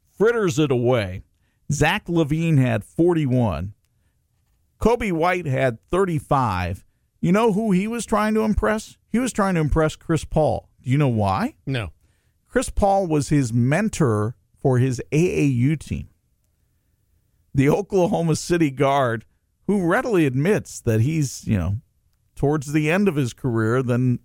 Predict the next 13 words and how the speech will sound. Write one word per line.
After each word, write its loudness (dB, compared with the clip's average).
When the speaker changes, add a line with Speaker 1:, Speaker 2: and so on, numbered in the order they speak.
Speaker 1:
closer -2
to -2
the -8
end 0
than 0
the 0
beginning, -2
apparently 0
was -2
Coby 0
White's 0
mentor. 0
So -2